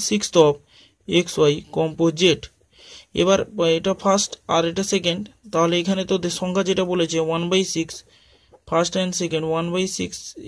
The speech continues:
x ওয়াই জেড, তাহলে বলেছে একের ছত্রিশ, X, Y, জেড। তাহলে দেখতেই পাচ্ছ যে এই result আর এই result দুটো সমান আসছে, যে কারণে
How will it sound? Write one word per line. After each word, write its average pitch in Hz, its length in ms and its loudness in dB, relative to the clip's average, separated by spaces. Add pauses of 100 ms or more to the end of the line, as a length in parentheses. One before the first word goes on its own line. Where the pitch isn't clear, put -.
x 165 220 -8
ওয়াই 175 180 6 (1800)
জেড, 160 240 2 (800)
তাহলে 165 240 4 (120)
বলেছে 190 280 0 (160)
একের 196 280 -4
ছত্রিশ, 165 480 -2 (720)
X, 165 280 -2
Y, 160 200 4
জেড। 156 340 0 (160)
তাহলে 180 240 2
দেখতেই 180 280 0
পাচ্ছ 185 240 0
যে 185 300 0
এই 180 200 0
result 190 440 0
আর 160 140 0
এই 185 220 -2
result 185 360 -2
দুটো 170 220 -4
সমান 185 300 -2
আসছে, 143 360 -2
যে 156 120 -6
কারণে 190 420 0